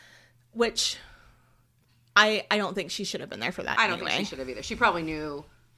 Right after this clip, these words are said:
Speaker 2: that her dad wasn't this upstanding guy because obviously he
Speaker 1: He wasn't around.
Speaker 2: he wasn't
Speaker 1: I,
Speaker 2: around
Speaker 1: I, I
Speaker 2: and
Speaker 1: doubt they saw him.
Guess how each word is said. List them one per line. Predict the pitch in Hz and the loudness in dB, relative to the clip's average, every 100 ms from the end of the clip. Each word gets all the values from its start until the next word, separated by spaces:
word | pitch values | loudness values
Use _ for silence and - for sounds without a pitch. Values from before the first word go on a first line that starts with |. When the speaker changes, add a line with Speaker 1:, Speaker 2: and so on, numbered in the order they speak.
| _ _ _ _ _ | _ _ _ _ _
Speaker 2:
that | 170 | -10
her | 175 | -8
dad | 143 139 135 | -6 -6 -6
wasn't | 143 139 131 - | -8 -10 -14 -16
this | 139 | -16
upstanding | - 123 - 139 135 127 | -16 -16 -12 -12 -10 -10
guy | 131 127 123 | -8 -8 -8
because | 127 135 - | -10 -14 -8
obviously | 131 127 127 - 139 131 | -8 -6 -10 -10 -10 -10
he | 143 147 | -8 -2
Speaker 1:
He | |
wasn't | 262 277 262 | 2 4 4
around. | 214 190 214 151 185 - | 4 6 4 2 -6 -12
Speaker 2:
he | 156 | -14
wasn't | 147 135 | -8 2
Speaker 1:
I, | 208 | 2
Speaker 2:
around | 185 214 151 143 139 | 4 4 2 0 6
Speaker 1:
I, | 180 | 6
I | |
Speaker 2:
and | 208 185 | 6 0
Speaker 1:
doubt | 220 214 220 - - _ - - - _ - - - - | 0 0 0 -8 -20 _ -20 -20 -20 _ -20 -20 -20 -12
they | - 220 | -2 -2
saw | 208 - 190 311 | -2 -4 -2 0
him. | 233 180 190 226 | 0 -2 -4 -6